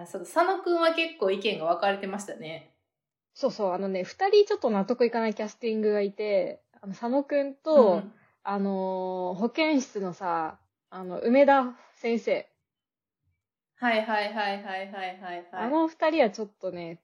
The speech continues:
Speaker 2: 違うんだな、なんか。
Speaker 1: そう。ちょっとストーリーをね、ざっくり説明すると、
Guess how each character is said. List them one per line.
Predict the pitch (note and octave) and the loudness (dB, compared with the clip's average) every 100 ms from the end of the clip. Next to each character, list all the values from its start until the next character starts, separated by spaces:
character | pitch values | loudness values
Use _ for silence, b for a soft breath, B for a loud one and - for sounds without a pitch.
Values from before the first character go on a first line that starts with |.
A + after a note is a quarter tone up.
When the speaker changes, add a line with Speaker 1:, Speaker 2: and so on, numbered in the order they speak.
| - | -18
Speaker 2:
違 | F3+ | -10
う | F#3 F3+ | -6 -6
ん | E3+ D#3+ | -8 -12
だ | F#3+ | -14
な、 | F3 G#3 A3 | -10 -8 -6
な | G#3 | -8
ん | F#3 | -10
か。 | - A3+ _ b b _ _ _ _ _ _ _ _ _ _ | -14 -20 _ b b _ _ _ _ _ _ _ _ _ _
Speaker 1:
そ | _ G#3 | _ -10
う。 | G3 F3+ E3+ _ _ _ _ _ - | -10 -10 -20 _ _ _ _ _ -6
ち | |
ょ | D4 | -6
っ | |
と | G3+ | -4
ス | F#3+ - | -10 -6
ト | A#4 F#4 | -2 0
ー | |
リ | G3+ E3 | 0 -2
ー | |
を | D3+ | -4
ね、 | F3+ G3 A3+ _ - | -8 -10 -10 _ -12
ざ | F3+ | -10
っ | F#3+ | -10
く | - F#3 | -6 -6
り | D#3+ D#3 | -6 -10
説 | F#3 - F3 | -14 -12 -12
明 | F3 | -12
す | F3 F3+ | -10 -10
る | F3 - | -10 -4
と、 | A3 F3 - | -2 -2 -4